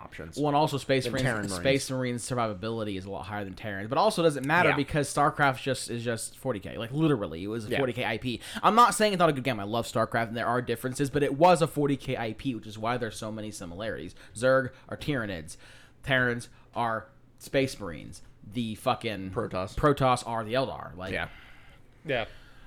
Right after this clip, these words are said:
Speaker 2: once again, great game. Not dissing it. Not saying, like, "Oh, it's just a forty."
Speaker 1: Yeah,
Speaker 2: It's a
Speaker 1: but
Speaker 2: great
Speaker 1: initially it
Speaker 2: fucking
Speaker 1: was
Speaker 2: game,
Speaker 1: gonna
Speaker 2: but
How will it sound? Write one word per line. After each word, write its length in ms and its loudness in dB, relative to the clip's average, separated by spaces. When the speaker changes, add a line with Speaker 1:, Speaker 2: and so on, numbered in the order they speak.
Speaker 2:
once 160 8
again, 260 6
great 240 6
game. 300 4
Not 240 4
dissing 260 2
it. 100 2
Not 280 2
saying, 220 2
like, 100 4
"Oh, 140 6
it's 140 -2
just 220 0
a 40 -2
forty." 200 2
Speaker 1:
Yeah, 80 6
Speaker 2:
It's 80 2
a 60 6
Speaker 1:
but 80 4
Speaker 2:
great 100 8
Speaker 1:
initially 280 6
it 20 6
Speaker 2:
fucking 100 4
Speaker 1:
was 80 4
Speaker 2:
game, 80 6
Speaker 1:
gonna 140 6
Speaker 2:
but 60 4